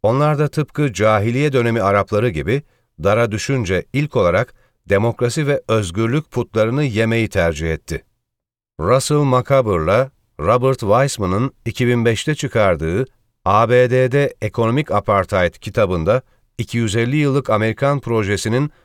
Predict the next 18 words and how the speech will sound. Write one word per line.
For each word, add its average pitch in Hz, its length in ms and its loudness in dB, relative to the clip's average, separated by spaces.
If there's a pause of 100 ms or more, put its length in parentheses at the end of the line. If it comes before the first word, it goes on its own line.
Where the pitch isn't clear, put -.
(160)
neden 113 480 0
başarısız 113 560 -2
olduğu 85 360 0
anlatılır. 87 640 -4 (640)
Yazarlar, 120 720 2 (220)
para 131 300 0
ve 127 120 0
gücün 92 460 -2
A 95 220 2
B 107 200 0
D'yi 113 220 0
toplumsallaştırıp 101 1120 -2 (120)
bir 110 180 -2
ulus 113 380 -4
haline 107 380 2
getiremediğinin 113 800 0
altını 110 440 0
çiziyor. 71 560 -6